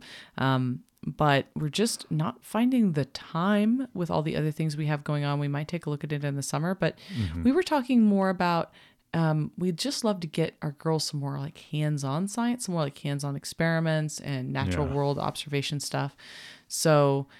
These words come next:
Speaker 1: yeah, that's something that we in, ends up going by the wayside a lot.
Speaker 2: Yep. If you guys have any, uh, comments or i-, ideas around that, f-, feel free to comment on those. That, that's something really good.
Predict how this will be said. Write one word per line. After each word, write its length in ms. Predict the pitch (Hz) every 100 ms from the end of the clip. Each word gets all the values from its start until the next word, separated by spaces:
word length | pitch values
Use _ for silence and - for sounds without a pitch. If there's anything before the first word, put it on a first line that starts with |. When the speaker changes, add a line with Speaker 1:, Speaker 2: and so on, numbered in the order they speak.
| _ -
Speaker 1:
yeah, 200 | 165 156
that's 160 | 160
something 280 | 240 240 226
that 120 | 190
we 340 | 151 170 160 - - - _ - -
in, 240 | 190 226 226
ends 200 | 208 233
up 200 | 240 -
going 280 | 190 185 185
by 160 | 175 160
the 100 | 147
wayside 380 | 143 139 131
a 60 | 135
lot. 300 | - - - -
Speaker 2:
Yep. 120 | 123 - -
If 120 | 113
you 60 | 139
guys 120 | 151
have 120 | 147 123
any, 180 | 113 107
uh, 340 | 98 92 92 -
comments 560 | - 107 98 107 113 -
or 340 | 90 87 -
i-, 140 | 92
ideas 380 | - 98 101 95
around 240 | 92 87 90
that, 180 | 90 92
f-, 280 | - 71 82
feel 220 | - 101
free 240 | - 98
to 80 | 87
comment 380 | - 95 90 85
on 160 | 90 90
those. 180 | 90
That, 180 | 90 87
that's 140 | - -
something 240 | 101 95
really 180 | 92 90
good. 200 | 95